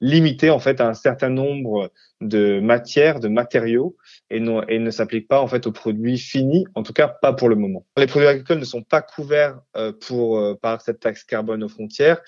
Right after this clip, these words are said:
et en fait, quelque part à juste titre, c'est-à-dire que la pollution des produits agricoles, souvent, ça n'est pas du C O deux. Euh, les produits agricoles, ils, ils sont,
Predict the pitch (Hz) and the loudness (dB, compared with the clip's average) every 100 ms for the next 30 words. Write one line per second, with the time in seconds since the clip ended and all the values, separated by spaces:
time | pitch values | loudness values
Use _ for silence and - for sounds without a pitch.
0 | - - - 139 143 127 170 170 _ 135 | -20 -20 0 4 4 4 0 0 _ -8
1 | 131 127 156 123 120 117 143 - 147 170 | -6 -2 0 0 0 -4 -12 -12 -10 -12
2 | - - - 123 143 - 113 101 160 156 | -12 -12 -2 2 2 2 0 0 0 0
3 | 135 151 135 110 123 120 120 110 110 143 | -2 -2 0 0 -2 4 4 4 0 2
4 | 156 165 _ _ _ - 139 143 175 165 | 2 2 _ _ _ -10 -2 2 2 0
5 | 120 117 151 156 123 120 117 113 113 110 | -4 0 2 2 -2 -8 -8 -6 -8 -12
6 | - 147 139 127 123 _ - 104 101 101 | -6 -4 -4 -6 -8 _ -8 -4 -4 -4
7 | 98 98 101 107 - 117 117 110 107 156 | -4 -4 -6 -8 -6 2 2 2 2 2
8 | 127 110 104 110 107 - 117 117 110 107 | 2 -4 -6 -10 -10 -6 -4 -2 -2 -6